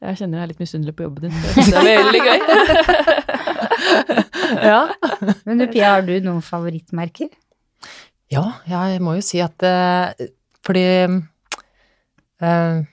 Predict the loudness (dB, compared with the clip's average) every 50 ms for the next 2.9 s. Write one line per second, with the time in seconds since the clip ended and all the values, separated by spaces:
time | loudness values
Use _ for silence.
0 | _ _ _ _ 0 2 4 4 4 2 0 0 -2 -2 -2 -4 -6 -4 -2 -2
1 | -2 0 -2 -2 -2 -4 -6 -4 -2 0 0 0 0 0 -4 -4 -4 -6 -8 -6
2 | -6 -6 -4 -4 -4 -4 -4 -4 -2 -2 -2 0 0 0 -2 -2 -2 -4